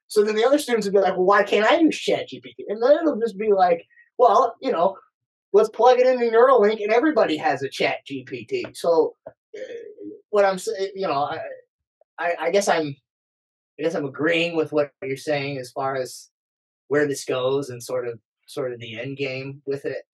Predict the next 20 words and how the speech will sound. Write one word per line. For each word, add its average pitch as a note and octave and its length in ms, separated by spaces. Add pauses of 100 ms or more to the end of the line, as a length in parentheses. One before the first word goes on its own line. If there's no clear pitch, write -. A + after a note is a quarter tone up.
(120)
Um, F#2+ 400 (1200)
I, E3 160
I, G3 80
there's A3 140
other G#2+ 180
things G#2 200
I G#2 60
would G2+ 140
add, G2 160
but C#3+ 100
I'm E3+ 280
just - 120
gonna - 100
stop - 280 (120)
right - 140
there. - 100 (160)
But F#2+ 220
that, C#3 160
that's, D3 320
yeah. - 120